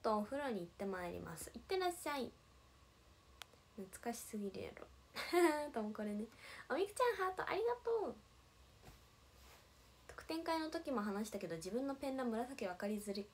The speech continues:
分かりづらすぎるんよ、だよな。そう、本当にピンクに見えるんだよね、あれ。何なんだろうね。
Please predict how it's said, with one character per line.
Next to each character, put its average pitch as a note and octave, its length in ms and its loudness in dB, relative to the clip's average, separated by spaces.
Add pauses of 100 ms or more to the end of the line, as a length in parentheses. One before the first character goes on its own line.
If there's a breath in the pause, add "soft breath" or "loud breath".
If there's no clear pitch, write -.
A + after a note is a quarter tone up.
(100)
分 F#3 220 -6
か B3 200 4
り B3+ 280 -2 (100)
づ A3+ 120 2
ら A#3 120 0
す A#3 160 -4
ぎ A#3 160 0
る F3 160 -4
ん D#3 100 -6
よ、 D3+ 140 -10 (120)
だ E3 100 -8
よ D3+ 140 -6
な。 D#3+ 400 -6 (460 loud breath)
そ - 180 4
う、 F#3+ 120 6
本 - 20 -4
当 A#3+ 80 2
に G4+ 60 6 (320)
ピ C5+ 180 10
ン - 20 4
ク F#4 100 8
に B3+ 80 6
見 A#3+ 120 10
え A#3 80 10
る G#3+ 100 4
ん G#3 80 6
だ F#3+ 80 6
よ F#3 60 4
ね、 F#3 120 2
あ E3+ 100 4
れ。 E3+ 160 2
何 C4 220 0
な B4 100 6
ん B3+ 100 4
だ F#3 100 4
ろ E3+ 120 2
う - 20 -2
ね。 E3+ 280 -2